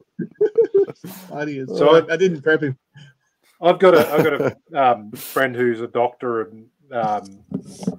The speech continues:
Speaker 2: like, crazy career of stuff in the medicine industry, you know, in terms of being a paramedic and rescue paramedic and all the rest of them and stuff.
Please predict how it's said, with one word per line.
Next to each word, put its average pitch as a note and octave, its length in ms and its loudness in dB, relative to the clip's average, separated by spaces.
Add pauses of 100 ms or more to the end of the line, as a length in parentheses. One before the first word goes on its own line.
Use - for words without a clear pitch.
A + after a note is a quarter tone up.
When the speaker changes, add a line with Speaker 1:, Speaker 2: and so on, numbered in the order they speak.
(120)
Speaker 2:
like, A2+ 240 -4
crazy A#2 560 0 (220)
career A2 480 -2
of F#2 160 -12 (920)
stuff - 320 0
in G#2+ 80 -6
the G2+ 60 -10
medicine G#2+ 380 -4
industry, A2 460 -6
you G#2 100 -8
know, G#2 140 -4
in F#2+ 160 -8
terms G#2 280 -6
of G#2 60 -12
being G#2 180 -4
a G2 40 -10
paramedic A2 600 0
and F#2+ 260 -12 (640)
rescue A#2 680 4
paramedic A#2+ 640 6
and A#2 80 2
all A2 160 2
the A2+ 40 2
rest B2 200 4
of A#2+ 60 -10
them G#2+ 120 -6
and G2+ 100 -10
stuff. - 280 2